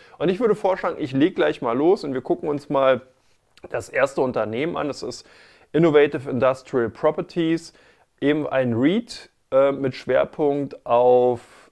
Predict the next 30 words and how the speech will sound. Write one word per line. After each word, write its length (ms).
ähm, 480
Gewerbeimmobilien, 840
Industrieimmobilien 880
im 140
Bereich 420
Cannabisanlagen 1040
im 100
weitesten 480
Sinne. 400
Das 180
ist 140
also 220
ein 40
Unternehmen, 480
was 140
sozusagen 480
diese 260
Hallen 460
und 400
entsprechende, 920
ja, 240
Wachstumsstätten 1500
dann 300
eben 200
für 220
die 80
Cannabisunternehmen 840
zur 140
Verfügung 420
stellt. 420